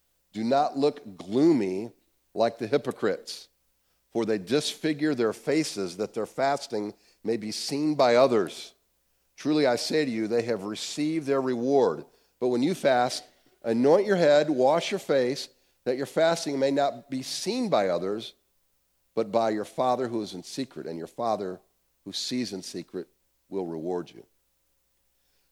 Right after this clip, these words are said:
I want you to notice something, first of all. It says, "When you fast," not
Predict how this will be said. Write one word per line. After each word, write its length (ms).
I 80
want 240
you 40
to 60
notice 260
something, 280
first 260
of 60
all. 80
It 60
says, 320
"When 240
you 140
fast," 580
not 360